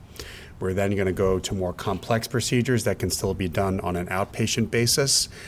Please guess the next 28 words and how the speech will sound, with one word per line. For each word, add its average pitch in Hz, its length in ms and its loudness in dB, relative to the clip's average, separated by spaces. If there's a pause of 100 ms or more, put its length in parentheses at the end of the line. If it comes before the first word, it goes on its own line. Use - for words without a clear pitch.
(260)
And 117 120 4
we're 107 140 6
looking 117 340 4
at 110 120 4
opportunities 110 840 2
to 101 100 0
open 101 380 0
inpatient 110 640 0
capacity 87 760 -4 (340)
with 104 160 0
the 107 80 2
units 104 440 2
that 104 140 0
are 95 100 0
not 95 280 -2
being 92 180 0
utilized, 87 840 0 (460)
uh, 90 280 -2
at 101 300 -2
the - 80 -4
Naval 85 580 0 (140)
Pensacola 82 560 -4
Hospital. 80 500 -12 (160)
So, 85 420 0 (500)
uh, 87 180 -4
that's 110 400 0
the 90 200 0
mindset, 101 720 2